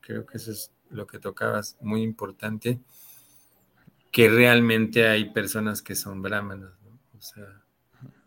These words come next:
que son, su naturaleza los empuja a, a, a las actividades,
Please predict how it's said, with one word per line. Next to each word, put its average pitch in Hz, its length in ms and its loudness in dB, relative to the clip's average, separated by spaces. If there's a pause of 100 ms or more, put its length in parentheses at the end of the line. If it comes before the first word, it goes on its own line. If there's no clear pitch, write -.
(180)
que 95 120 -6
son, 120 340 -4 (180)
su - 220 0
naturaleza 123 800 6
los 110 240 0
empuja 107 800 -4
a, 101 260 -8
a, 101 520 -4
a - 20 -6
las 107 280 -6
actividades, 113 920 -4